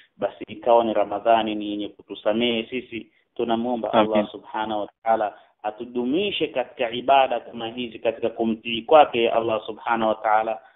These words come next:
Speaker 1: tukafa hali ya kuwa sisi Allah ameturidhia, na tukafa hali ya kuwa tunamtii Allah Subhanahu wa Ta'ala.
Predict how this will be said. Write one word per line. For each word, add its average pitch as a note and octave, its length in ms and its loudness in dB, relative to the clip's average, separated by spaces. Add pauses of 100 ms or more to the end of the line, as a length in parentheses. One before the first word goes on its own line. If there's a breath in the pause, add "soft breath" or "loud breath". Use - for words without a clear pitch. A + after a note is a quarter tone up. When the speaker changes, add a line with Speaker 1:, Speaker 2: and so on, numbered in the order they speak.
(140 loud breath)
Speaker 1:
tukafa A#2 520 2
hali A2 300 -2
ya A2 120 2
kuwa A2 360 -4
sisi A2+ 440 -6
Allah C3 360 0
ameturidhia, A2+ 800 -4 (220 loud breath)
na A2+ 120 -10
tukafa A#2+ 480 -2
hali A2 240 -4
ya G#2 80 0
kuwa A2 280 -4
tunamtii G#2+ 580 -6
Allah G2+ 420 0
Subhanahu G2+ 600 -4
wa F#2 100 -4
Ta'ala. G2+ 440 -4